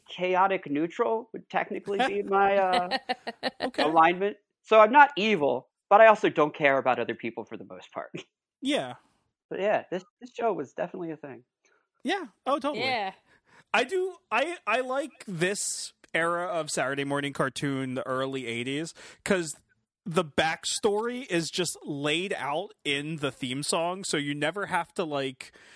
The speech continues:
Speaker 3: there's no episode you need to see that explains to you what's going on. They tell you in the first three minutes.
Speaker 1: Yeah, like, the, the, the, the
Speaker 2: Yeah.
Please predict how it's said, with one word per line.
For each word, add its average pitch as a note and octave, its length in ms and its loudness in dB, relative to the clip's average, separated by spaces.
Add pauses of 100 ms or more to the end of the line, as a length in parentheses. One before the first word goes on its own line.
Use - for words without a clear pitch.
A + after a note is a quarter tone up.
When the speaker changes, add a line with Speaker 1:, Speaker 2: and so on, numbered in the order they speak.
(160)
Speaker 3:
there's E3+ 160 0
no B3 120 0
episode G3+ 540 -2
you F3+ 100 -6
need E3 280 -4
to F3 80 -2
see D#3+ 260 -2
that D#3 140 -4
explains C3+ 580 -4
to F3 120 -4
you D3+ 80 0
what's C#3+ 220 -2
going C3 320 -2
on. C3 340 -4 (300)
They A3 220 0
tell F#3+ 320 -2
you D#3 240 -4
in C3+ 80 -4
the C3+ 80 -4
first - 380 -4
three C3 200 -4
minutes. - 540 -6 (300)
Speaker 1:
Yeah, E3+ 200 6 (120)
like, D#3+ 160 2
the, D#3+ 180 2
the, D3+ 280 2
the, D3+ 340 0
the D3 120 0
Speaker 2:
Yeah. E3+ 240 -8